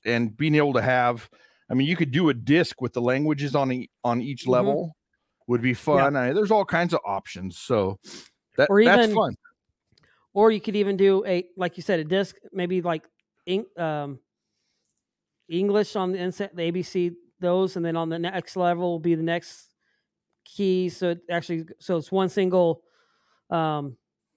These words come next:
Speaker 2: Rosetta Stone, say,
Speaker 1: Yeah.
Speaker 2: as a circular thing where they could do it.
Speaker 1: Yeah, that would be a lot of fun.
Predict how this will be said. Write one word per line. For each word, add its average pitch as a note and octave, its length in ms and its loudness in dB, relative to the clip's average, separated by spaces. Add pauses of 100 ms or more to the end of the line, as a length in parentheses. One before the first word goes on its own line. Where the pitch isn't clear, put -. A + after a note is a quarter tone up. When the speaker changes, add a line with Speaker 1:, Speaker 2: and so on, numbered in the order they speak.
(220)
Speaker 2:
Rosetta F#3 420 4
Stone, D#3+ 720 0
say, D#3+ 400 -2
Speaker 1:
Yeah. A#2+ 280 4
Speaker 2:
as E3 140 -4
a E3 80 -6 (100)
circular F3 340 0
thing E3 280 -2
where D#3+ 140 -2
they D#3+ 120 -4
could D#3+ 140 -10
do D#3+ 160 -2
it. D#3 100 -8 (1600)
Speaker 1:
Yeah, D3 160 6
that D3 160 4
would E3+ 120 -2
be D#3 140 2
a C3+ 100 4
lot B2+ 220 2
of A#2 60 -4
fun. E2 260 -8